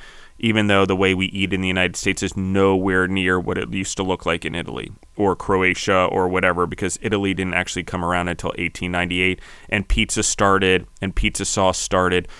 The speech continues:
way back in the fourteen hundreds and fifteen hundreds when tomatoes first came to Europe in, after Columbus sailed the ocean blue, just so everyone knows. Like, there was no tomato sauce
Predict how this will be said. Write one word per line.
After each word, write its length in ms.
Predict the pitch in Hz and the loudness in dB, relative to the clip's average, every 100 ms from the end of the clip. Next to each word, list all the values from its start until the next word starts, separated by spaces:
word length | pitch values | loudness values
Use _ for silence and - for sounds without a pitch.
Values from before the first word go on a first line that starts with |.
| - - | -20 -10
way 280 | 104 104 104 | 0 4 4
back 380 | 95 98 95 - | 6 6 4 0
in 540 | - 98 95 95 92 92 | -4 0 0 0 -2 -2
the 100 | 95 | -4
fourteen 480 | - 104 - 101 | 0 0 0 -4
hundreds 380 | 87 95 92 87 | 0 0 0 -2
and 100 | 92 | -6
fifteen 420 | - 117 - 104 | 0 0 2 -4
hundreds 440 | 90 95 95 95 - | 0 0 2 0 -2
when 120 | 95 | -4
tomatoes 640 | - 98 98 101 95 95 | -2 2 4 6 4 2
first 440 | - - 104 98 - | -2 0 2 0 -4
came 400 | - 98 95 95 - - - | 0 2 2 -2 -8 -16 -4
to 100 | 101 | -2
Europe 400 | 95 104 82 - - - - - | 2 2 2 -2 -16 -20 -20 -4
in, 480 | 104 98 95 90 - - - - | 0 2 0 -4 -6 -18 -16 0
after 300 | 104 - 98 | 0 2 -2
Columbus 400 | - 98 95 - | 0 0 0 0
sailed 280 | 101 92 | 2 0
the 100 | 80 | 0
ocean 320 | 95 95 - 87 | -2 -2 -4 -2
blue, 340 | 95 82 80 - | 0 0 -2 -2
just 180 | 104 | -2
so 100 | - | 2
everyone 380 | 104 101 98 92 | 2 2 0 2
knows. 380 | 92 85 85 - | 2 0 -2 0
Like, 200 | 92 - | -2 2
there 140 | 98 | 2
was 320 | 95 107 104 107 | 4 4 4 4
no 140 | 101 | 0
tomato 360 | - 98 95 92 | 2 2 4 2
sauce 480 | - 92 92 - | 2 4 4 0